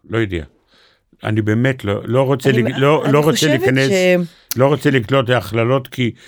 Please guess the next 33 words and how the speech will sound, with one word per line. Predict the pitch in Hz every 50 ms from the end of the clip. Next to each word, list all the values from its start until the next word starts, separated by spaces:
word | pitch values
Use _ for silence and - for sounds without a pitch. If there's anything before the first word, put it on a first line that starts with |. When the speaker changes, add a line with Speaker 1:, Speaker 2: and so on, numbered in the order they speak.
| - - - _ _ _ -
Speaker 1:
אולי | 113 117 120 131 143 151
אני | 151 143 139
במעמד, | 127 113 117 117 117 110 110 110 110 110 117 127 127 123 117 117 113 113 110 120 113 - _ _ _
סליחה | - - - 113 95 - 110 110 113
על | 117 113
החוסר | 107 104 104 98 113 - - - - 117 104 - - 101 101
הצניעות | 98 92 - - - 101 98 101 98 -
שלי, | - 90 87 87 90 92 92 _ _ _ _ _ _ _ _ -
אולי | - 107 110 123 127
אני | 131 127 123 120
במעמד | 110 110 110 107 107 107 107 107 113 117 113
שאם | - - - 107 110 113
אני | 113 110 107 104
אגיד | 101 95 101 113 117 117 101
שזה | 87 - - 95 92 101
לא | 98 110 113 110
זמן | 95 95 110 110 107
טוב, | 98 - 139 131 123 123 117 110 - -
אז | - 113 98 104
אנשים | 98 95 92 90 - - 107 107
יעשו | 101 87 82 - - 107 101
את | 95 95
זה | 92 98 98 98 95 - _ - - - _ -
לזמן | 101 104 95 87 92 98 92 92 95
לא | 95 95
מתאים, | 92 87 - - 92 85 80 80 76
ואני | 82 90 92 92
לא | 95 101
רוצה | 95 92 85 151 165
Speaker 2:
מהמם. | 170 175
Speaker 1:
להגיד | 165 - -
דבר | - 78 - 67
כזה. | - - -